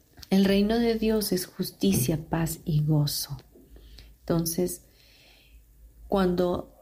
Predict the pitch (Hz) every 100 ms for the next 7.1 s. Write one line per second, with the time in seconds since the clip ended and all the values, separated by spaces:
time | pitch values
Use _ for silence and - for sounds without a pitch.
0 | - - 214 254 240 - 202 196 190 170
1 | 160 160 156 - - - 147 147 - -
2 | - - _ - 156 165 185 - 226 -
3 | 202 196 180 180 165 151 147 - 160 151
4 | 147 - _ _ 175 170 165 165 - -
5 | 180 180 - 151 - 156 156 156 143 143
6 | 147 - _ _ - 147 143 - - -